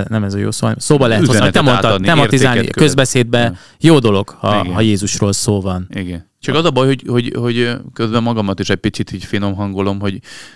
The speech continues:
Speaker 2: hogy részben jó, ha Jézusról szó van, részben pedig, ha túl sokat van szó Jézusról politikai, mm,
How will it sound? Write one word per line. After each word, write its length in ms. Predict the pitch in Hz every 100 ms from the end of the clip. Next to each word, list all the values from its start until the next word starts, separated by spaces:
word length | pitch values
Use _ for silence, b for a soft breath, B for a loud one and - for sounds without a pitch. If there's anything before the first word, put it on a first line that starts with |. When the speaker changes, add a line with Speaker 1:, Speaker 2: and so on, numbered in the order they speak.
| B
Speaker 2:
hogy 320 | - 92 -
részben 340 | - 127 131 117
jó, 180 | 113 117
ha 100 | 117
Jézusról 480 | 113 117 117 113
szó 180 | 110 117
van, 180 | 113 117
részben 300 | 110 110 113
pedig, 220 | 107 107
ha 80 | 107
túl 220 | 120 160
sokat 360 | - 95 90 - -
van 340 | 85 95 95
szó 380 | 95 98 92 80
Jézusról 560 | - 104 101 - 92
politikai, 800 | 90 104 101 92 - 87 85 87 87 - -
mm, 200 | 92